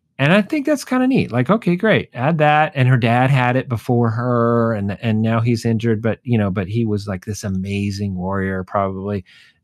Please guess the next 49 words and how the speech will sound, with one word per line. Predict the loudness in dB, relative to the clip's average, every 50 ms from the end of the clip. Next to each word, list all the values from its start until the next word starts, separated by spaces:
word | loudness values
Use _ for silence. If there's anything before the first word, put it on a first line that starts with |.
| -2
And | 0 2
I | 2 4
know | 4 4 2 2
that | 2 2
there, | 2 2 2 0 -4 -4
I've | -4 -2 2 2
already, | 2 2 2 0 0 0
I've | -2 0
heard | 2 2 2 4 4
enough | 4 4 4 4 2 0 -2 -6 -12 -8
that | -6 -6 -6 -6 -8 -6
it | -6 -6 -8 _
sounds | -8 -4 0 0 0 0
like | 0 -2 0
there's | 0 -2 -2
certain | -2 -6 -6 -6 -4 -4 -4 -4
layers | -2 -2 -2 -2 -2 -4 -6 -6 -10
that | -10 -8
they've | -8 -6 -4
added | -4 -4 -4 -4 -6 -8 -10
to | -12 -12
the | -12 -12
backstory | -10 -8 -8 -8 -8 -10 -14 -10 -6 -4 -2 -2 -2
of | -4 -6 -8
her | -10 -10
dad | -8 -6 -4 -2 -2 -2 -2 -2 -6 -8 _ -20 -20 -20 -20 _ _ _ -8
and | -6 -4 -4 -4 -4 -4 2
things | 2 2 2 2
like | 0 -4 -2
that, | 0 2 2 2 2 0 _ -14 -20 _ _ _ -20 _ _ _ _ _ 0
that, | 2 2 2 2 0 _ _ _ _ _ _ _ _ _ -20 -12 -2
you | 0 2 2
know, | 4 2 2 0 -2 -4 -6 -8
I | -4 -2
don't, | -2 -2 -2 -4 _ _ _ _ _ _ _ -2
you | 0 2
know, | 2 2 0 -4 -6 -2
I'm | 0 2 4 4
okay | 4 2 2 2
with. | 2 0 0 0
Like, | 2 2 2 2 2
I, | 2 2 2 2 0 -2 2
I | 2 4
want | 6 6 6 6 4 2
to | -2 -6
see | -4 0 0 0
them | 0 0 0
do | 0 0 0 0
that. | -2 -4 -8 -14